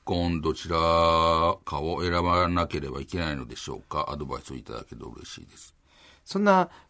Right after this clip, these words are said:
Speaker 1: なんで別れなの？
Speaker 2: そう、なんで別れなの？
Speaker 1: <laughs> あれか、その、めちゃくちゃ遠くになったらとか。
Speaker 2: そうやろな。で、ついてきてもらったらいいのにな。
Speaker 1: まあ、だからあれじゃあ、なかなかそういうわけにもいかん、なんか事情があったりするじゃん、彼女の仕事の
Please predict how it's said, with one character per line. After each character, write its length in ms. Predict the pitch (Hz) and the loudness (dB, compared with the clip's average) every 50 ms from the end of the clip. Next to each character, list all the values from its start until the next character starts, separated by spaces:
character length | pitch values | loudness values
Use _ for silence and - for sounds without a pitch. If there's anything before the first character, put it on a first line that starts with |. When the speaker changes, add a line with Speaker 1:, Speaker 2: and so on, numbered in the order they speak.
| - 113 110 _ - | -16 -16 -14 _ -2
Speaker 1:
な 120 | 92 101 | 0 2
ん 20 | 104 | 4
で 80 | 110 | 4
別 180 | 110 117 113 - 110 | 4 4 4 4 2
れ 60 | 98 | 2
な 180 | 101 92 73 | 2 0 -4
の？ 40 | - | -6
Speaker 2:
そ 160 | 147 - 165 | -2 0 0
う、 40 | 131 | 2
な 160 | 110 120 139 | 2 4 4
ん 20 | 147 | 4
で 80 | 160 | 6
別 140 | 165 160 151 135 - - - - - - 147 - - | 6 6 4 2 -2 -4 -10 -12 -8 -8 -4 0 0
れ 40 | 202 | 0
な 160 | - - 202 | 4 2 2
の？ 360 | - - 254 - - - - | 2 4 0 0 2 -2 -6
Speaker 1:
<laughs> 300 | - - _ _ _ _ - | -6 -6 _ _ _ _ -2
あ 80 | 107 | -2
れ 60 | 104 98 | -2 -2
か、 180 | - - - - - _ _ - | -2 -4 -8 -8 -12 _ _ -18
そ 160 | - - 87 | -12 -10 -10
の、 320 | 76 73 71 71 71 71 71 | -8 -8 -10 -10 -12 -12 -12
め 140 | 69 78 80 | -8 -8 -6
ち 80 | - | -4
ゃ 60 | 107 90 | -4 -4
く 80 | - | -4
ち 80 | - 123 | -2 -4
ゃ 40 | 101 | -4
遠 220 | - - 87 82 | -2 -4 -6 -6
く 140 | 76 69 82 | -6 -8 -10
に 340 | 73 67 67 69 65 69 - _ _ _ _ _ _ _ _ _ _ _ _ _ _ _ - | -10 -10 -12 -14 -16 -18 -20 _ _ _ _ _ _ _ _ _ _ _ _ _ _ _ -16
な 140 | - 78 | -14 -14
っ 40 | 69 - - | -14 -12 -10
た 120 | - 71 | -10 -8
ら 140 | 64 64 64 _ _ _ _ _ - | -8 -10 -14 _ _ _ _ _ -12
と 60 | - | -6
か。 20 | |
Speaker 2:
そ 120 | - - 147 | 0 2 2
う 20 | |
や 80 | 117 92 | 2 2
ろ 60 | 90 | 2
な。 260 | 123 156 165 208 214 _ _ _ _ _ _ _ _ - - | 4 4 4 4 2 _ _ _ _ _ _ _ _ -12 -6
で、 180 | 160 165 143 | -2 -2 -2
つ 160 | 127 - - | 0 0 0
い 60 | 170 170 | 2 2
て 40 | |
き 60 | 180 196 | 2 2
て 80 | 196 | 6
も 60 | 208 | 6
ら 60 | 202 175 | 4 4
っ 20 | |
た 60 | - | 4
ら 20 | 104 | 0
い 20 | |
い 40 | 95 | -4
の 80 | 87 | -2
に 60 | 90 123 | 0 0
な。 220 | 156 127 82 - - _ _ _ _ _ _ - - - - - - _ | 0 0 0 -4 -12 _ _ _ _ _ _ -20 -20 -20 -20 -20 -18 _
Speaker 1:
ま 140 | - 131 120 | 0 4 6
あ、 0 | |
だ 100 | 107 107 | 8 8
か 60 | 95 | 8
ら 60 | 92 92 | 8 6
あ 40 | 92 | 6
れ 60 | 90 | 4
じ 80 | 82 101 | 2 2
ゃ 60 | 98 | 2
あ、 40 | 90 | 2
な 120 | 95 95 | 2 0
か 80 | 98 104 | 0 0
な 80 | 98 | 0
か 100 | 90 92 | 0 -2
そ 200 | - - 101 101 | 0 2 2 2
う 40 | 101 | 2
い 60 | 98 | 4
う 40 | 95 | 2
わ 120 | 98 92 | 0 0
け 100 | 80 82 | 0 -2
に 60 | 78 73 | -6 -6
も 80 | 73 | -8
い 60 | 73 | -10
か 280 | 69 - 82 80 80 80 | -6 -4 -4 -2 -2 -2
ん、 300 | 80 80 80 78 82 - - - | -4 -4 -4 -6 -6 -10 -12 -10
な 120 | 76 78 | -10 -8
ん 20 | 69 | -8
か 80 | 71 | -8
事 120 | 69 71 78 | -12 -10 -8
情 140 | 78 80 76 | -6 -6 -4
が 80 | 76 | -6
あ 40 | 69 | -6
っ 20 | |
た 80 | - 78 | -6 -8
り 80 | 73 71 | -8 -8
す 80 | - | -10
る 60 | 80 | -10
じ 60 | 71 82 | -10 -10
ゃ 40 | |
ん、 20 | 78 | -8
彼 180 | - 80 73 | -6 -6 -6
女 200 | 73 69 65 65 | -6 -8 -10 -14
の 80 | 67 67 | -14 -12
仕 140 | - - 76 | -12 -12 -12
事 260 | 67 67 65 - 67 | -12 -14 -14 -14 -16
の 200 | 64 62 64 - | -16 -16 -16 -18